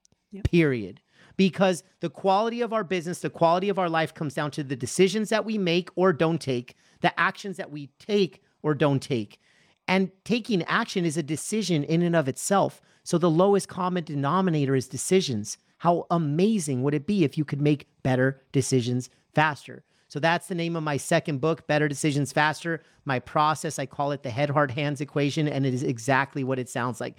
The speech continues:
Speaker 2: Head plus heart equals hands. When you decide what to do with your hands, which is action, you check in with your head, mindset, do I think it's a good idea? You check in with your heart,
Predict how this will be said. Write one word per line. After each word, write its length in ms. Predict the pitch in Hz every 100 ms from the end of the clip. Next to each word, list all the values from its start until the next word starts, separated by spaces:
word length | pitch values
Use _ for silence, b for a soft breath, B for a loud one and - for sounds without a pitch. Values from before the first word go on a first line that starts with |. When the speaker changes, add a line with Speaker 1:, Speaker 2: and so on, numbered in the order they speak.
| b b b
Speaker 2:
Head 240 | 151 147
plus 200 | 175 151
heart 200 | 156 151
equals 300 | 147 151 139
hands. 400 | 160 156 156 151 b b b
When 140 | 139
you 140 | 143 139
decide 480 | 131 - 151 160 156
what 140 | 160
to 100 | 139
do 180 | 117 156
with 140 | 151
your 120 | 127
hands, 400 | 107 147 151 160
which 160 | 143 127
is 120 | 113
action, 420 | 127 143 - 175 165 b b
you 80 | 123
check 300 | - 131 156
in 100 | 147
with 140 | 139
your 180 | 135 123
head, 380 | 107 165 185 190 _ _
mindset, 580 | 127 135 147 147 170 165 - 131
do 140 | 147
I 100 | 127
think 280 | - 160 151
it's 120 | 143
a 40 |
good 180 | 127 147
idea? 500 | 131 131 131 127 127 - b b
You 100 | 139
check 300 | 139 156 -
in 100 | 151
with 140 | 143
your 100 | 127
heart, 380 | 120 - 170 147